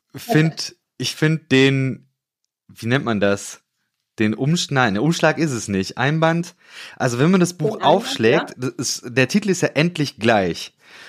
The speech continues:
Speaker 1: Und dann schlägt
Speaker 2: Mhm.
Speaker 1: man's auf und der ist, ähm, eben, ja, ausgestanzt, ein Gleichheitszeichen. Wo
Speaker 2: Ja.
Speaker 1: ich denk, okay, wer auch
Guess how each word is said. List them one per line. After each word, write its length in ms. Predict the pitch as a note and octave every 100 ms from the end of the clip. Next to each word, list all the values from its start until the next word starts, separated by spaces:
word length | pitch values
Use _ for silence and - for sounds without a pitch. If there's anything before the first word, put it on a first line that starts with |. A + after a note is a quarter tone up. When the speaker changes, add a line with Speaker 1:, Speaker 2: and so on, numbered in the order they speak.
| - -
Speaker 1:
Und 200 | A#2 B2
dann 100 | C#3
schlägt 260 | - E3+
Speaker 2:
Mhm. 60 | G3+
Speaker 1:
man's 240 | E3+ C#3
auf 260 | A#2+ D3+ G#3
und 140 | F#3 D#3+
der 120 | C3+
ist, 300 | E3 - -
ähm, 380 | - D3 D3 D3 -
eben, 500 | D3 D3+ D3 D3 C3+ - _ _ _ _ -
ja, 240 | A#2+ -
ausgestanzt, 920 | D3 G#3+ - C3+ - A#2+ C3 E3+ -
ein 160 | C3+ B2+
Gleichheitszeichen. 1160 | B2 D#3 C#3 G2 F#2 - - F#2+ F#2 - E2+ - _ _ _ _
Wo 120 | G#2 C3+
Speaker 2:
Ja. 20 |
Speaker 1:
ich 60 |
denk, 240 | - D#3 -
okay, 400 | C3 D3+ C3 - G2+
wer 300 | G2 A#2+
auch 120 | C3+